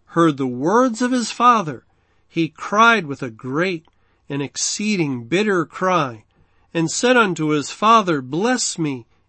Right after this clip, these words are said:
even me also, O my father. And he said, Thy brother came with subtlety, and has taken away thy blessing.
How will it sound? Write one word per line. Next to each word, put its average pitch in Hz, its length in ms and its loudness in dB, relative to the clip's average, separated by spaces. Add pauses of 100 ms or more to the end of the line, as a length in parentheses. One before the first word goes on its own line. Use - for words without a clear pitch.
(140)
even 180 420 0
me 143 300 -2
also, 180 800 0
O 214 240 4
my 139 260 -2
father. 185 580 0 (800)
And 147 120 -4
he 143 80 -2
said, 175 320 0
Thy 135 200 -4
brother 208 640 0 (380)
came 170 320 -2
with 139 160 -6
subtlety, 202 840 -4 (420)
and 139 120 -4
has 139 280 -6
taken 247 480 -4
away 190 640 -2 (180)
thy 165 320 0
blessing. 139 640 -4